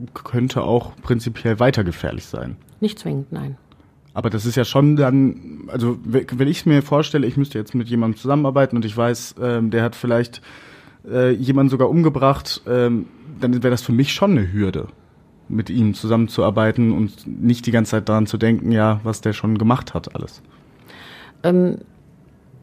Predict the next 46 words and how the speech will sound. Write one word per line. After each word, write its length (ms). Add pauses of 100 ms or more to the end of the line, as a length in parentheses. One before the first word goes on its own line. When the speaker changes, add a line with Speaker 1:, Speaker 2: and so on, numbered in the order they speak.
(1000)
Speaker 2:
ich 220
würd's 300
jetzt, 400
äh, 260
gerade 300
für, 680
für 140
alle, 220
die 100
im 100
Vollzug 420
arbeiten, 440
nicht 220
als 200
Hürde 280
bezeichnen. 580
Ich 60
Speaker 1:
Mhm. 60
Speaker 2:
glaub, 180
wenn 180
wirklich 300
jemand 320
eine 180
Hürde 560
hätte 500
und 240
die 120
auch 60
behalten 540
würde, 220
ich 140
glaub, 180
derjenige 640
geht 300
auch 240
wieder 240
aus 160
dem 160
Vollzug, 560
wenn 100
er 100
sagt, 220
„Das 80
ist 220
nicht 180
meins.“ 320